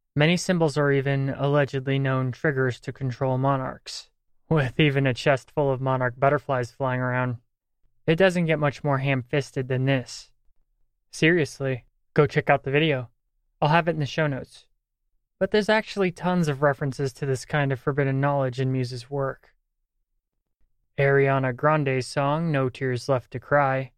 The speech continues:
is another music video filled with M K Ultra references, and references to the tarot, too. In the video, symbolically, Ariana shows her great pain,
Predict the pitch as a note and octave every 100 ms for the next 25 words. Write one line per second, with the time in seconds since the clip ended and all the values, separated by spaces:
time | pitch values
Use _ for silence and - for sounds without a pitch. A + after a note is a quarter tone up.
0 | - D3+ E3 E3 D3+ C#3+ C3 B2+ C3+ C3
1 | C#3 C#3+ - C3+ C3 C3 C3+ C3 C#3 B2+
2 | A#2+ C3 C3+ C3+ C3+ C3 C3+ - - -
3 | - _ _ - D#3 E3+ F3+ F3 E3+ F3
4 | E3+ - D#3+ - D#3 - D3 C#3+ - D3
5 | C3+ C3 - - C#3 C#3 - _ _ _
6 | _ _ _ _ _ D3+ D#3+ D#3 E3 F3+
7 | F3 F3 - D3+ C3+ C3+ C#3+ D3 - D#3+
8 | D#3+ D3+ C#3+ C#3 C3+ B2 - C3+ B2 C3
9 | B2 B2 - - D3 B2+ -